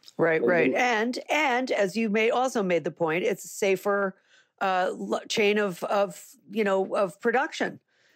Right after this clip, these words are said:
Speaker 2: Right,
Speaker 1: Because you're
Speaker 2: exactly.
Speaker 1: not, you're, you're, you're avoiding a lot of the potential for pathogens to, you know, in-, uh, infiltrate and, uh, colonize.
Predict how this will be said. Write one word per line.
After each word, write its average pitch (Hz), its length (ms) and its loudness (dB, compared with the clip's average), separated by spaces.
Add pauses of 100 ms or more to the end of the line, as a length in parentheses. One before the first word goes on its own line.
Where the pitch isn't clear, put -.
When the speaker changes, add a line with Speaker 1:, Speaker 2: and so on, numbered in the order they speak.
(200)
Speaker 2:
Right, 127 160 2
Speaker 1:
Because 190 220 4
you're 208 140 6
Speaker 2:
exactly. 202 560 0
Speaker 1:
not, 214 40 -2
you're, 220 300 0
you're, 220 220 0
you're 208 260 0
avoiding 214 360 2
a 202 60 2
lot 202 220 2
of 190 60 0
the 180 80 0
potential 196 500 0
for 180 100 -2
pathogens 165 800 -2
to, 165 300 0
you 180 100 0
know, 170 160 0
in-, 165 240 -2 (500)
uh, 170 280 0
infiltrate 196 760 2
and, 180 460 0
uh, 180 360 2
colonize. 196 760 -2